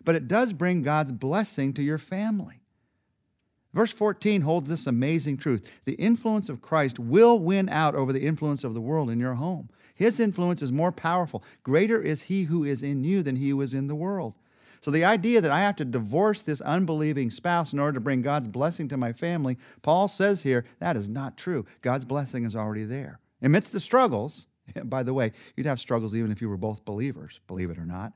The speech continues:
Even amidst the struggles, God's blessing is there. Now, Paul just walks us through this.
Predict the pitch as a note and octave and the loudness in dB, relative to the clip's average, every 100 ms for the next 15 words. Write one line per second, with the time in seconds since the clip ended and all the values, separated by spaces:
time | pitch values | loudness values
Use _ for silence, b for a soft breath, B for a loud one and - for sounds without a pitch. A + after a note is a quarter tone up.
0 | b b b b b b D#3+ A#3+ A3+ D4+ | b b b b b b 2 4 6 4
1 | G#3+ - D#3+ - G#3 B3 A#2 F#2 - - | 2 -6 -8 -4 -2 0 -2 -8 -14 -20
2 | _ _ - A2 A2 A2+ B2 A#2 A2+ F#2 | _ _ -4 -2 -2 -2 -4 -4 -10 -12
3 | - - - _ _ _ _ _ - A#2+ | -12 -16 -20 _ _ _ _ _ -6 -4
4 | A2 - _ _ _ _ G#2+ A#2 B2+ A#2 | -4 -8 _ _ _ _ -4 -4 -4 -4
5 | B2+ - B2 - C#3 C3 - - | -4 -6 -10 -8 -6 -8 -10 -18